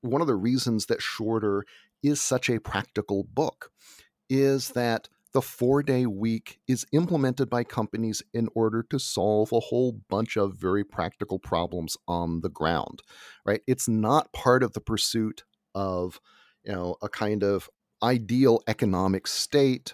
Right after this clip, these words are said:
or it's not an experiment in social engineering. The four-day week is intended to solve problems in recruitment and retention, in burnout, in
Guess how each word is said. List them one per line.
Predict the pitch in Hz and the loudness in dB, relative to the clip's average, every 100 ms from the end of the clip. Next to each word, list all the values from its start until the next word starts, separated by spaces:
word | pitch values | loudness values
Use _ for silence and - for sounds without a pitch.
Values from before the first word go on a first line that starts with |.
| - 113 | -10 -2
or | 110 104 98 101 | 2 4 2 0
it's | 120 - | -4 -4
not | 113 117 | -2 0
an | |
experiment | 101 - 101 98 98 87 | -2 -6 -6 -4 -6 -8
in | 95 | -8
social | - 92 - 95 | -6 -6 -6 -6
engineering. | 95 95 110 120 113 107 107 - - _ | -6 -2 0 2 2 0 -4 -16 -20 _
The | 165 | -6
four-day | - - 143 156 139 131 | -4 2 4 4 2 0
week | 101 113 110 - - | -2 -4 -6 -10 -6
is | 120 113 | -2 0
intended | 107 - 117 107 107 | -2 0 0 0 -2
to | 104 | -4
solve | - 95 104 113 120 - | -4 0 2 2 0 -4
problems | 92 95 101 95 92 - | -4 -2 -2 -6 -6 -10
in | 92 76 | -10 -10
recruitment | - - 131 - 165 143 | -12 -6 -6 -4 -4 -2
and | 143 | -4
retention, | 135 110 107 113 101 101 _ - _ _ | -2 -2 -2 -2 -4 -6 _ -20 _ _
in | 113 107 101 101 98 _ _ 87 - | -4 -2 -2 -4 -8 _ _ -14 2
burnout, | 135 127 117 107 104 - - _ _ | 4 4 4 2 2 0 -10 _ _
in | 113 107 98 | -6 -4 -2